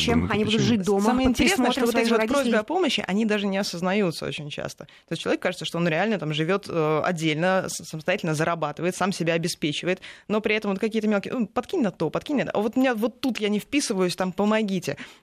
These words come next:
Speaker 3: А, и родители помогают, а человек считает, что, ну, это же не какие-то там крупные действительно траты, это же не ему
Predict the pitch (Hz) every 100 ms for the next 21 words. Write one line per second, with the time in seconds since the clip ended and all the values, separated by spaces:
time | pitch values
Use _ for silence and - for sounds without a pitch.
0 | - 165 160 160 160 151 - 202 202 196
1 | 220 233 277 233 240 254 302 403 302 -
2 | 180 170 175 175 240 - 254 - 233 220
3 | 196 185 180 185 294 - 160 190 208 -
4 | 165 147 - 151 151 156 - 139 - 147
5 | 190